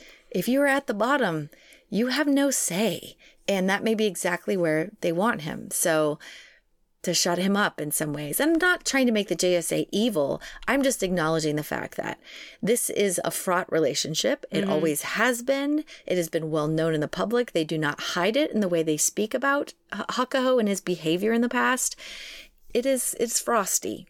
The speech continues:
Speaker 1: So it'll be a real question as to how, you know, how he copes with this. And we'll find out. We'll find out.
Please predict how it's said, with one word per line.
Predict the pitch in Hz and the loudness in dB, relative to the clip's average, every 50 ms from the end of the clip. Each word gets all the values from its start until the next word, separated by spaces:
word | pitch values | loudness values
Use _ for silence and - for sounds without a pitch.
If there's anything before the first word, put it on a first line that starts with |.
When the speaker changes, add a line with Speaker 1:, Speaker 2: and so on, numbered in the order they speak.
| _ _ - - - - - - - - | _ _ -20 -20 -20 -20 -20 -20 -20 -10
Speaker 1:
So | _ - - - - 214 196 185 190 190 185 185 190 - - _ _ _ _ | _ 0 0 2 2 2 2 4 4 4 4 2 0 -2 -6 _ _ _ _
it'll | _ 214 233 254 294 311 | _ 0 2 2 2 2
be | - 330 320 | 2 4 4
a | 320 285 | 4 4
real | 240 214 196 208 220 226 233 226 226 226 220 - _ _ | 2 0 0 0 2 2 4 4 4 2 0 -2 _ _
question | - - 202 190 - - - - - 151 147 147 143 - - - - - _ - _ _ _ _ _ _ _ _ _ | -8 -4 -2 0 0 0 -2 -2 -2 -2 -2 -2 -4 -8 -10 -10 -14 -16 _ -20 _ _ _ _ _ _ _ _ _
as | 180 170 165 - - - | -2 -2 0 0 0 0
to | - - - - 175 165 160 160 156 151 147 143 147 175 | 0 -2 -2 0 0 2 2 2 2 0 0 -2 -4 -8
how, | - - - - 175 170 170 170 165 165 165 170 - _ _ _ _ _ _ _ _ _ _ - | -10 -8 -4 -2 0 2 2 4 2 2 0 -2 -6 _ _ _ _ _ _ _ _ _ _ -2
you | 185 180 | 0 0
know, | 165 156 147 143 147 - _ _ _ _ _ - | 0 0 -2 -4 -6 -10 _ _ _ _ _ -8
how | 156 - 180 185 | -4 -2 -2 0
he | 190 196 | 0 -2
copes | 196 - - 180 180 - - - - - - - - | -4 -4 -2 -2 -2 -2 -4 -8 -6 -4 -4 -6 -4
with | - 165 160 151 - _ | -2 -2 -2 -2 -4 _
this. | - - - 165 - - - - - - | -4 -4 -2 -2 -2 -2 -2 -4 -6 -6
And | - 180 175 180 180 | -4 -2 -2 0 0
we'll | 196 214 | 0 0
find | 208 - 196 208 220 226 | 0 -2 0 0 2 2
out. | 220 233 247 247 247 - _ _ _ _ _ _ _ _ _ _ _ _ _ | 2 2 0 0 -2 -6 _ _ _ _ _ _ _ _ _ _ _ _ _
We'll | 202 196 | -8 -8
find | 196 - 226 233 247 247 | -6 -4 -2 0 2 2
out. | 262 262 285 285 - - | 4 4 4 2 2 0